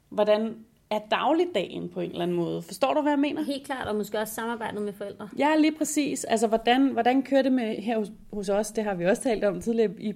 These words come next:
Speaker 1: podcasten. Der hedder det F M-gruppe, denne her trivselsgruppe, eller forældregruppe,
Speaker 2: Kontaktforældre.
Speaker 1: kontaktfor-, kontaktforældre, eller hvad
Speaker 2: Ja.
Speaker 1: det er, ikke?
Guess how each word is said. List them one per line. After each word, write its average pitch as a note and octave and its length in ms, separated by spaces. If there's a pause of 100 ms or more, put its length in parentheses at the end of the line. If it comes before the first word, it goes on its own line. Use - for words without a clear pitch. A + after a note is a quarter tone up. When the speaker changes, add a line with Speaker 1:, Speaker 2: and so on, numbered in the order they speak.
(200)
Speaker 1:
podcasten. A3 500
Der A3 60
hedder G#3 180
det G#3 180
F G#3 140
M-gruppe, F#3+ 380
denne E3+ 200
her F3 220
trivselsgruppe, F3 760
eller - 200 (420)
forældregruppe, F3+ 680
Speaker 2:
Kontaktforældre. F3+ 80
Speaker 1:
kontaktfor-, F3+ 720
kontaktforældre, F3 720
eller D#3+ 120
hvad E3+ 100
Speaker 2:
Ja. F#3 100
Speaker 1:
det E3 80
er, E3 80
ikke? A3+ 140